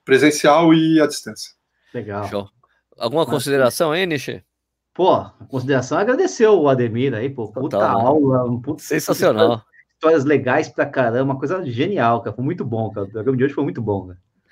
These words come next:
Speaker 3: Obrigado aí,
Speaker 2: É.
Speaker 3: Ademir. Super obrigado pelo seu tempo. Obrigado por você participar e contar essas histórias pra gente, do cacete mesmo. É, de-,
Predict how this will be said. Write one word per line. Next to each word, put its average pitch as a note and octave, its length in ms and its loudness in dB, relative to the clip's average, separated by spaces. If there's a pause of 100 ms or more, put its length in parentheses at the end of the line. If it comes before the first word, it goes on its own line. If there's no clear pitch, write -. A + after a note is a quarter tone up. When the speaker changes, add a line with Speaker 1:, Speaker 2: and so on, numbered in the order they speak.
(260)
Speaker 3:
Obrigado C#3+ 300 2
aí, D#3 120 6
Speaker 2:
É. - 20 4
Speaker 3:
Ademir. C#3 320 0
Super F3 280 -2
obrigado C#3+ 320 0
pelo C#3+ 160 -2
seu B2+ 200 -2
tempo. C#3 280 -2
Obrigado B2 280 0
por - 40 -12
você B2 100 -4
participar A#2+ 460 -2
e B2 40 -4
contar A#2 260 -2
essas G#2+ 240 -6
histórias A2 320 -4
pra G2 120 -6
gente, A#2 280 -8
do - 80 -14
cacete - 520 -8
mesmo. A#2 380 -6
É, A2 180 2
de-, B2+ 200 2